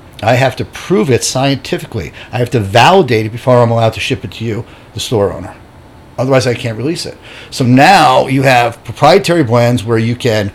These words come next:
legally rip off a customer and feel good about it for some people. Once you put the dosages on, you get rid of a whole crowd of business owner that will not break the law and put themselves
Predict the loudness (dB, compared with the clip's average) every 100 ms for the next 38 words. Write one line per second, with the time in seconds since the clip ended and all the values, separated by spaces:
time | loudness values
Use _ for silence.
0 | -14 -20 -16 -4 2 2 4 2 2 0
1 | -4 -8 -14 -20 -20 -20 -20 -20 -20 -18
2 | -10 0 4 6 6 4 2 2 2 -4
3 | -6 -8 -16 -20 -20 -20 -20 -20 -20 -20
4 | -12 -4 2 2 4 2 0 -6 -8 -12
5 | -12 -10 -10 -10 -8 -10 -10 -18 -20 -20
6 | -16 -6 2 6 6 4 0 0 0 2
7 | 2 2 0 -2 0 0 0 0 -2 -10
8 | -10 -6 0 2 2 2 0 -2 2 2
9 | 2 -2 0 0 0 -2 -4 -4 -4 -6
10 | -6 -8 -8 -6 -2 0 -2 -2 -6 -6
11 | -8 -4 -4 -6 -10 -12 -10 -10 -8 -10
12 | -12